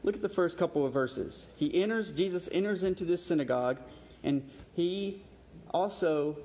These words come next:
notices another man, a man with a withered hand.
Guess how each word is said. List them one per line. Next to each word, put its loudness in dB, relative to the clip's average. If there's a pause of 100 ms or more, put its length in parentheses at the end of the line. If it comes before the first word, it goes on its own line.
(340)
notices 0
another 2
man, 0
a -4
man 2
with 0
a -2
withered 2
hand. 0